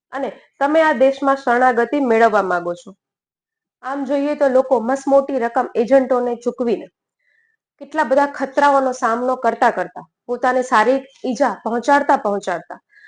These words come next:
અને લાંબા સમયે ત્યાં પહોંચે છે. ત્યારે સેજે એવો વિચાર આવે છે કે શા માટે લોકો આ રૂટ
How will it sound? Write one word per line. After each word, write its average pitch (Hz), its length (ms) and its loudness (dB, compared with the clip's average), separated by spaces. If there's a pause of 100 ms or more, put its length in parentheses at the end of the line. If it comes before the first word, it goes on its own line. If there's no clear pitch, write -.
અને 294 160 2
લાંબા 311 400 2
સમયે 240 380 -4 (280)
ત્યાં 254 140 -4
પહોંચે 214 400 -4
છે. 185 160 -14 (340)
ત્યારે 277 280 -6 (360)
સેજે 302 240 0
એવો 277 280 2
વિચાર 233 360 0
આવે 196 240 2
છે 185 120 -12
કે 277 120 -6
શા 311 280 2
માટે 254 520 0
લોકો 254 240 0
આ 240 140 6
રૂટ 240 160 2